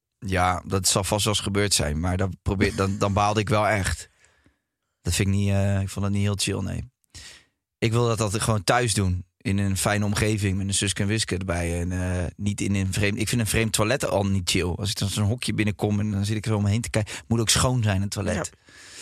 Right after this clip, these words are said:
Speaker 1: Dus nee, ik heb dat, eh, vast wel ooit. Ja, kijk, als je moet, dan moet je. Ik vind, wat ik nog erger vind, is dat je het moet ophouden. En dat je het gewoon al de hele dag voelt dat het moet. Nou,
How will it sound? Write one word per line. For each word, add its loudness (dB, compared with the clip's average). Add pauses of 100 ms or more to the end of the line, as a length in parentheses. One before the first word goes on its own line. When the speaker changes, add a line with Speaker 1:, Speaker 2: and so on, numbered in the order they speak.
(500)
Speaker 1:
Dus 0
nee, 4
ik -2
heb 0
dat, 0
eh, 4
vast -2
wel 2
ooit. 0
Ja, 2
kijk, 0
als 2
je 2
moet, 0
dan 2
moet 0
je. 0
Ik 0
vind, 0
wat 2
ik -2
nog 2
erger 0
vind, 0
is 2
dat -2
je 0
het 0
moet 2
ophouden. 2 (120)
En 2
dat 2
je -2
het 0
gewoon 4
al 2
de 4
hele 2
dag 2
voelt 0
dat 0
het -6
moet. 0
Nou, -20